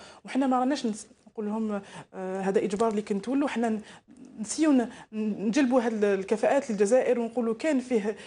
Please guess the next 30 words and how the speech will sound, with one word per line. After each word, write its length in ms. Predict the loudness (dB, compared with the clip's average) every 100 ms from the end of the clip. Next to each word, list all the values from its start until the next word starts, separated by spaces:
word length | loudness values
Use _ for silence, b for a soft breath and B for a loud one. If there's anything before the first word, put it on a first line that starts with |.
| B
استثمار. 420 | -8 -6 0 0 0 B B B
ولاحظنا 480 | -2 0 0 2 0
كثير 400 | 2 0 2 2
من 160 | 2 2
ال-، 200 | 0 0
ال-، 100 | -4 B B -10
ال-، 460 | -6 -2 -2 -2
الكفاءات 600 | -4 -4 -2 2 2 2
لي 80 | -4
فرانكو 360 | 0 -2 2 0
الجيريان، 460 | 0 0 0 -2 -6 B B
آه، 720 | -8 -4 -4 -4 -4 -6 -6
لانه 380 | -6 -4 -2 -2
متواجدين 600 | -2 -4 2 2 4 0
احصاء 460 | 0 -2 -2 -2 -6
كبير 300 | -4 2 2
في 100 | 0
فرنسا، 340 | -4 -2 -2
الجزائريين 480 | -2 0 0 2 0
متواجدين 460 | -2 -4 -4 -2 -4 -2
اللي 260 | 2 2 2
نزادوا 300 | 2 2 2
في 80 | -4
الخارج، 360 | 0 0 0 -6 B B B 0
انه 280 | 2 4
اليوم 280 | 4 2 2
راهم 460 | 0 -2 -2 0 -2 B B -14
يطرحوا 420 | -10 -4 0 2
من 100 | 2
وقتهم 460 | 2 0 -2 0 0